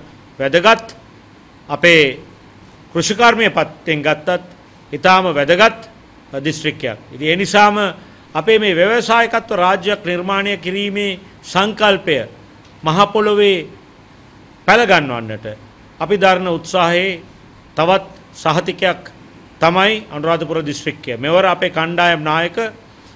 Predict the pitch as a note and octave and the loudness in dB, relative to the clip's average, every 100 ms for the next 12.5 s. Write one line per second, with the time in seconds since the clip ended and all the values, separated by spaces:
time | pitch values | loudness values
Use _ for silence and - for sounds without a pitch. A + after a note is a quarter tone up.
0 | - - D3+ E3+ - F3 F#3 F#3 E3+ F#3 | -20 -14 -4 -2 0 2 2 0 -4 -2
1 | F#3+ F3 D3+ C3 A2+ - - - - - | -2 -2 -2 -4 -8 -20 -20 -20 -20 -20
2 | - C#3+ E3 D#3 B2+ - - - G#3 A#3+ | -14 -8 0 0 0 -8 -20 -6 -2 0
3 | G3+ D3 A#2 C#3+ G3+ - - - - - | 2 0 0 -2 -6 -16 -20 -20 -20 -14
4 | - D3 F#3 F3 E3 F3 D#3+ C3+ G3 A3 | -10 0 2 2 0 0 -2 2 2 4
5 | A3 - F#3 F3+ F#3 F#3 - - - - | 0 2 2 4 2 0 -12 -20 -20 -20
6 | - - - - B2+ B2+ B2+ - D#3+ G3 | -20 -20 -20 -6 -2 -2 -4 -4 0 2
7 | G3 G3+ F#3+ E3 D#3+ F#3 F#3 F3+ D#3+ D3 | 0 2 0 0 -2 -2 -2 -4 -2 -2
8 | E3 F#3+ A3+ - - - - - - - | 0 2 0 0 -14 -20 -20 -20 -20 -12
9 | B2 C3 A3 A3 G#3+ G3 G3 F3+ F#3+ E3 | -4 4 4 4 2 2 2 0 0 0
10 | E3+ F3 F3 E3+ E3 D#3+ E3 D#3 D3 C#3 | -2 -8 -4 -2 -2 -2 -4 -4 -4 -4
11 | C#3+ E3 D3+ D#3+ C#3 C3+ D3 C#3 C3+ C#3 | -2 -2 -4 -6 -6 -6 -6 -8 -6 -6
12 | B2+ C3+ - E3 | -6 -6 -4 -4